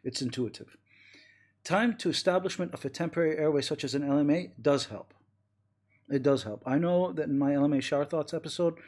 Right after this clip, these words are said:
I'll include a link if you're on YouTube, I did say that, you know, it may change the cardiac output situation to an extent. It does. There is some animal data that proves that it does, at least in animals, but you need to establish some sort of airway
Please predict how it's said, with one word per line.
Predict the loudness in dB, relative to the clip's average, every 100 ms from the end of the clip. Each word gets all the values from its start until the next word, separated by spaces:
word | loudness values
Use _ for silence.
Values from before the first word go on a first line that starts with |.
| -20 -6
I'll | -2
include | 0 0 2
a |
link | 4 2 2 -4
if | -4
you're | -2
on | 0
YouTube, | 0 0 -2 -2 -8 -20 -20 -20 -16
I | -4 0
did | 2 0
say | 2 4 4
that, | 4 2 2 -4 _ _ _ -4
you | 0
know, | 0 -2 -2
it |
may | 2 6 8 6 4 -2 -4
change | 0 0 0
the | -2
cardiac | 0 0 0 -4
output | -6 -6 -6
situation | -6 -2 -2 -2 -4
to | -4
an | -4
extent. | -6 -6 -6 -10 -20 -20 -20 -20 -4
It | -2 4
does. | 4 4 0 -10 _ _ -20 -20 _
There | 0 2
is | 2
some | 2 2
animal | 4 4 4
data | 2 2 -2
that | -4 -6
proves | -4 -4 -4 -4
that | -2
it | 0
does, | 0 0
at | -2
least | -4 -2
in | -4 -4
animals, | -4 -4 -6 -10 -16 -20 _
but | 2 6 8 6 -2 -20 _ _ -20 _ _ _ _ 0
you | 0
need | 0
to | -2
establish | 2 0 2 -2
some | -2
sort | 0 -2 -2
of | -4
airway | -6 -6 -10